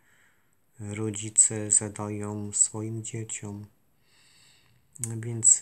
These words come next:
chciałbym się za-, zapytać moich dzieci właśnie pytanie numer jeden, w tu i teraz. Dzisiaj mamy tam początek, y, początek lipca dwudziestego drugiego roku,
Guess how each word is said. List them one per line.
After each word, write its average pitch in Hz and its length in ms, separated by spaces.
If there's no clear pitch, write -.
chciałbym 120 460
się 123 140
za-, 113 200
zapytać 113 560
moich 113 420
dzieci 113 420
właśnie 110 680
pytanie 123 400
numer 117 320
jeden, 107 420
w - 160
tu 127 180
i 113 80
teraz. 107 540
Dzisiaj 113 420
mamy 113 320
tam 110 240
początek, 113 880
y, 117 260
początek 117 580
lipca 113 520
dwudziestego 110 680
drugiego 107 480
roku, 107 500